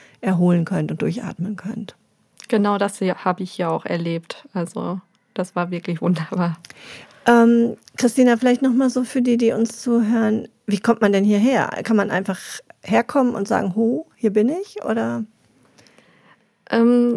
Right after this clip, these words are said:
Speaker 2: nee, mittlerweile, ich weiß nicht, ob das immer schon so war, läuft das über Anmeldung. Da hat wahrscheinlich auch Corona, ähm,
Speaker 1: Genau.
Speaker 2: dazu beigetragen, dass man eine gewisse Nachverfolgbarkeit hat. Und, ähm,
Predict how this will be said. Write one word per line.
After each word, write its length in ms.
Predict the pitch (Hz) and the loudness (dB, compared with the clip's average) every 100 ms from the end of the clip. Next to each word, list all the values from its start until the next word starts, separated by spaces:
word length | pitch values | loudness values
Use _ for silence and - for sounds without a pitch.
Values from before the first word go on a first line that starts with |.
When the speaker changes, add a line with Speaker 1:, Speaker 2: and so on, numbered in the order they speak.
| - | -2
Speaker 2:
nee, 220 | 202 226 | 0 2
mittlerweile, 680 | 240 240 196 190 196 262 277 | 2 2 0 0 0 2 2
ich 120 | 247 | 0
weiß 160 | - 208 | -2 -2
nicht, 120 | 214 | -4
ob 80 | 196 | -4
das 160 | 190 185 | -6 0
immer 200 | 220 233 | 0 0
schon 200 | 214 208 | 0 0
so 140 | 202 | 0
war, 200 | 208 202 | 0 0
läuft 280 | 196 196 - | 0 -2 -2
das 160 | - - | -6 -6
über 240 | 190 190 - | -6 -2 0
Anmeldung. 580 | 208 214 214 214 214 - | 2 2 2 2 0 -2
Da 140 | - 190 | -4 -2
hat 160 | 180 | -2
wahrscheinlich 460 | 175 175 185 190 - | -2 0 0 0 0
auch 180 | 180 - | -2 -2
Corona, 1000 | 202 196 214 220 214 214 214 208 202 202 | -4 2 4 4 2 0 0 -2 -2 0
ähm, 260 | 208 208 208 | 0 0 -2
Speaker 1:
Genau. 240 | 202 214 | 2 4
Speaker 2:
dazu 180 | 185 190 | 4 2
beigetragen, 680 | 185 196 208 180 185 196 185 | 2 2 0 0 0 0 0
dass 200 | 175 202 | -4 -6
man 280 | 196 185 | -4 0
eine 120 | 190 185 | 0 0
gewisse 360 | 175 180 180 | -4 -2 0
Nachverfolgbarkeit 1120 | 175 185 - 175 185 180 - 180 - 175 170 185 | 0 0 -2 -4 -2 -2 -2 -6 -2 -4 -2 -4
hat. 260 | 180 - | -4 -6
Und, 480 | - 170 170 170 - - | -4 0 0 -2 -4 -4
ähm, 300 | 170 170 | -2 -2